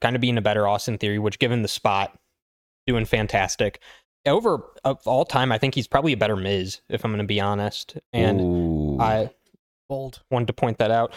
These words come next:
Speaker 1: I actually wrote, "I'm gonna make Randy mad," and I thought you'd get way more mad at that comment.
Speaker 3: Well, I haven't
Speaker 1: So,
Speaker 3: started yet,
Speaker 1: I
Speaker 3: because
Speaker 1: know.
Speaker 3: The Miz is
Speaker 1: But
Speaker 3: a great Miz.
Speaker 1: No, The Miz is a great Miz. Uh, Grayson Waller, given the spots that he's given and showing that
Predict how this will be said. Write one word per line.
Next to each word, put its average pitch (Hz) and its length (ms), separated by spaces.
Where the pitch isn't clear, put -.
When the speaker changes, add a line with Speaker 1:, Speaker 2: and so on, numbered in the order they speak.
Speaker 1:
I 131 60
actually 139 220
wrote, 110 280
"I'm 117 120
gonna 113 120
make 110 220
Randy 101 320
mad," 98 220
and 92 80
I 90 40
thought 98 200
you'd 98 100
get 104 140
way 95 180
more 95 220
mad 92 240
at 98 80
that - 180
comment. 190 380
Speaker 3:
Well, 151 260
I 170 160
haven't 139 180
Speaker 1:
So, 117 60
Speaker 3:
started 120 500
yet, 101 360
Speaker 1:
I - 40
Speaker 3:
because 143 40
Speaker 1:
know. 120 180
Speaker 3:
The 156 80
Miz 160 360
is 135 120
Speaker 1:
But 156 160
Speaker 3:
a - 20
great 123 220
Miz. 110 420
Speaker 1:
No, 175 300
The 160 120
Miz 185 220
is 143 120
a 131 40
great 123 320
Miz. 123 340
Uh, 127 340
Grayson 175 380
Waller, 120 560
given 151 280
the 139 40
spots - 480
that 120 180
he's 107 200
given 110 320
and 104 160
showing 151 680
that 101 340